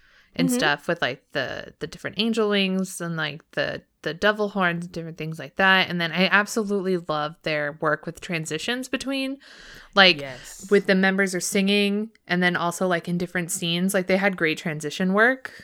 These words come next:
Speaker 1: for the,
Speaker 2: Mm-hmm.
Speaker 1: like, cinematography was really good for this particular music video. So they were, like,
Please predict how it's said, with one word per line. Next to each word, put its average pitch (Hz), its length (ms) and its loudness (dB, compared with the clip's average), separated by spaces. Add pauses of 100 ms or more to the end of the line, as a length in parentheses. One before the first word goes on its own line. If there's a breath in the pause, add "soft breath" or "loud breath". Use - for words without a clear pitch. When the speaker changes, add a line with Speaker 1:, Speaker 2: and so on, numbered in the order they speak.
Speaker 1:
for 196 260 0
the, 170 100 2
Speaker 2:
Mm-hmm. 143 340 -2
Speaker 1:
like, 180 140 0
cinematography 190 920 0
was 202 200 -2
really 196 300 -2
good 190 340 -2
for - 140 -10
this 175 180 -6
particular 165 580 -8
music 175 320 -6
video. 190 520 0
So 196 200 0
they 170 200 4
were, 180 160 2
like, 156 440 2